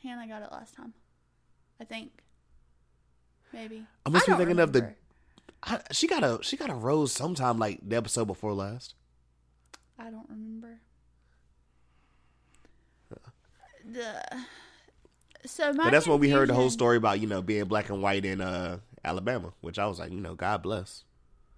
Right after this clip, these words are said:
Speaker 1: See, she didn't get that rose. We thought she should have.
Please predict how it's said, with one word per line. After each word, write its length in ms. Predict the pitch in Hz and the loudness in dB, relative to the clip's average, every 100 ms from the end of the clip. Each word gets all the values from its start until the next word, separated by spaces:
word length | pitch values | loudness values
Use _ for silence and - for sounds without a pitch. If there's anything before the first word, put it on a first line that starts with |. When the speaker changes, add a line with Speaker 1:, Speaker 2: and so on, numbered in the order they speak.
| - - - - - - - - - - | -20 -20 -20 -20 -20 -20 -20 -20 -20 -14
Speaker 1:
See, 280 | - 359 349 | -2 0 0
she 180 | - | 0
didn't 280 | 359 339 277 | 0 0 -2
get 220 | 277 320 | -2 -2
that 200 | 254 220 | -2 -2
rose. 300 | 196 196 - | -4 -8 -8
We 160 | 247 294 | -4 -4
thought 320 | 254 277 - | 0 0 0
she 180 | - 226 | -4 -10
should 240 | 208 226 | -10 -12
have. 400 | 208 - - - | -12 -12 -12 -16